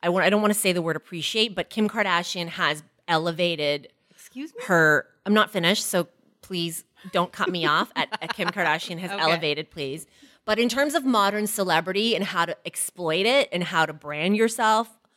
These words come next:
Speaker 1: and then how to make it so that essentially you, you keep creating your own narrative and your own storyline and self-generating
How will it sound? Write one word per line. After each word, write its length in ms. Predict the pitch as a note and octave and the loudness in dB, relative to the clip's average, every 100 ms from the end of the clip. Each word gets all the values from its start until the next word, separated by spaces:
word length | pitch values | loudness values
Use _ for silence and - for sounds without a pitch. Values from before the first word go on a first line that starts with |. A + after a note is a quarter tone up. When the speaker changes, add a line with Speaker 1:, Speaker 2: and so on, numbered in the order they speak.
| _ _ _ | _ _ _
Speaker 1:
and 160 | F3+ F#3 | 0 2
then 200 | E3 E3 | 2 0
how 340 | D#3+ G3+ E3 | -2 -2 0
to 320 | E3+ - E3 - - | 0 -4 -8 -8 -4
make 360 | G3 F#3+ G3+ A#3 | 2 4 4 2
it 140 | G3+ | -2
so 160 | - F3+ | -2 0
that 280 | E3+ D#3 - _ _ - | 2 0 -2 _ _ -14
essentially 720 | - A3+ E4 - G3 F#3 - _ | -6 0 0 0 0 0 -2 _
you, 360 | - F3+ F#3 F3 _ | -16 -4 -2 -2 _
you 140 | G#3 G3+ | -4 -4
keep 360 | - C4 B3+ | -2 -2 -2
creating 880 | - A3+ G#3+ F#3+ F#3+ G3 F#3+ F#3+ G3 _ _ _ _ _ _ - | -2 -4 0 2 2 2 2 0 -2 _ _ _ _ _ _ -2
your 200 | G3+ G#3 | -2 2
own 240 | G3 G3 | 4 4
narrative 640 | F3 E3 F#3 G#3+ B3+ C4 A3+ | 4 4 4 4 4 2 0
and 120 | F#3+ | 0
your 100 | F#3 | 2
own 180 | F3+ F#3 | 2 0
storyline 840 | F3+ - F3 F3+ G3 G#3 G#3+ A3 - | -4 -2 0 2 4 4 6 4 2
and 160 | F3 E3+ | -2 -2
self-generating 1160 | F3 E3+ - F3+ F3+ F#3+ G#3 G#3 G#3 G#3 G#3+ | 0 0 0 0 2 4 4 4 2 2 -2